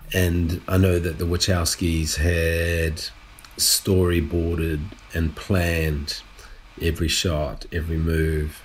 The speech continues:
how it was gonna go, every line, almost edited it in their minds as well.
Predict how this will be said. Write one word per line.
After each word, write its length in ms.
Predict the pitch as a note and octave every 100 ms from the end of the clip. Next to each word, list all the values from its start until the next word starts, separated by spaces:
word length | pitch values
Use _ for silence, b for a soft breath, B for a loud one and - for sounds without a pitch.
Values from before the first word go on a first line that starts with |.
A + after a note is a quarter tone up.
| -
how 220 | D#2+ D2+
it 100 | D#2+
was 160 | F2 D#2
gonna 200 | E2 D#2+
go, 300 | D#2+ D#2+ D2+
every 320 | E2 D#2 F2
line, 520 | E2+ E2 D#2+ D#2 D#2 D2 B B B B
almost 460 | F2+ F2 E2+ D#2+ - -
edited 440 | F#2 F#2+ - E2
it 160 | D#2 D2+ -
in 140 | F2+ D#2+
their 80 | D#2
minds 380 | D#2+ E2 D#2
as 160 | D#2 D2
well. 380 | E2+ E2+ D#2